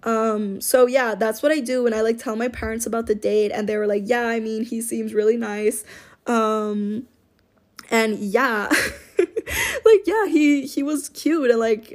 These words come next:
I'm, I guess my parents basically, like, low-key approved. They're like, "Yeah, he, he seems solid." Um, so yeah, that was the end of the date. And yeah. <laughs>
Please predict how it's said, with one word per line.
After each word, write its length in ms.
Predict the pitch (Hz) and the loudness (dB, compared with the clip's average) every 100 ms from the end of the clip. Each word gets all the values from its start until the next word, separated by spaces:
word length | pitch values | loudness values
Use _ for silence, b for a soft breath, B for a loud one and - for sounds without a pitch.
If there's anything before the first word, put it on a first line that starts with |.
| - | 0
I'm, 540 | 233 226 220 220 - _ _ - | 0 2 -4 -8 -12 _ _ -2
I 60 | |
guess 300 | 233 233 247 | 2 2 2
my 140 | 277 269 | -2 -2
parents 420 | - 214 226 233 | 0 -2 0 -2
basically, 500 | 214 220 233 233 240 | -4 -4 -6 -4 0
like, 240 | 220 202 | 0 0
low-key 460 | 208 196 226 - 226 | -2 -2 -2 -4 -4
approved. 460 | 233 - 214 214 | -6 -2 2 4
They're 140 | 247 254 | 6 4
like, 200 | 349 294 | 4 0
"Yeah, 180 | 466 480 453 | 0 0 2
he, 200 | 359 403 | 4 4
he 200 | 381 302 | 4 2
seems 320 | 339 330 339 | 4 2 0
solid." 540 | - 233 226 240 233 233 B B B - | -2 0 2 2 2 -2 B B B -6
Um, 800 | 233 233 233 226 220 220 214 233 _ _ | 0 4 4 2 0 -4 -6 -8 _ _
so 220 | - - 262 | 0 6 6
yeah, 380 | 262 302 226 - 233 | 6 0 -2 -8 0
that 320 | 240 262 - | 2 2 0
was 560 | 240 233 220 214 214 - B B | 2 4 4 0 -2 -12 B B
the 360 | - 190 233 233 | -10 -2 -2 -2
end 440 | - 240 220 214 - b - - | -2 0 0 -4 -8 b -20 -6
of 320 | 202 208 233 - - _ _ _ | -2 -2 -4 -16 -20 _ _ _
the 200 | 233 233 | 4 4
date. 500 | 196 269 208 220 - B B _ | 6 4 4 -4 -8 B B _
And 840 | 247 233 233 226 226 220 220 208 247 - _ _ _ _ _ - | 2 4 4 2 0 -2 -4 -6 -8 -14 _ _ _ _ _ -12
yeah. 400 | 214 - 233 208 | 2 2 2 2
<laughs> 60 | - | 2